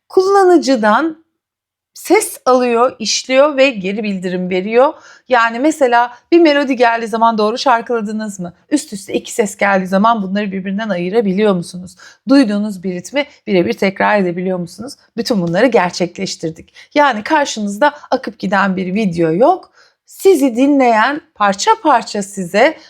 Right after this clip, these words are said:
hap bilgi sunan ve doğru öğrenip öğrenmediğinizi sınayan bir platform var.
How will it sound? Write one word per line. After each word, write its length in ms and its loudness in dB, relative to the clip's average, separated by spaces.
hap 440 -2
bilgi 300 -4
sunan 560 -2
ve 320 2
doğru 260 4
öğrenip 400 0
öğrenmediğinizi 760 0
sınayan 520 -4
bir 380 2
platform 720 0
var. 200 2